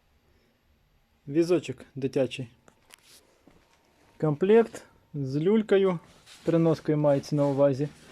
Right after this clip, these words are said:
Е, єдине, трошки брудний, треба випрати. Ну, це вже на ваш розсуд. Далі. Два. Візочок дитячий.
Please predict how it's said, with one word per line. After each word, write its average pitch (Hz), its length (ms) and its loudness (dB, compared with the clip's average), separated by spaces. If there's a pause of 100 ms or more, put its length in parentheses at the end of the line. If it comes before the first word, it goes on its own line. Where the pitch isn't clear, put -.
(1000)
Е, 143 420 2
єдине, 165 380 2
трошки 170 320 -2
брудний, 175 300 0
треба 165 260 0
випрати. 131 440 -2 (100)
Ну, 175 240 -6 (280)
це 160 120 2
вже 160 300 0 (140)
на 135 140 -6
ваш 143 360 -4 (140)
розсуд. 135 400 -8 (1200)
Далі. 139 460 2 (1000)
Два. 147 520 0 (1300)
Візочок 156 720 0 (200)
дитячий. 208 800 -4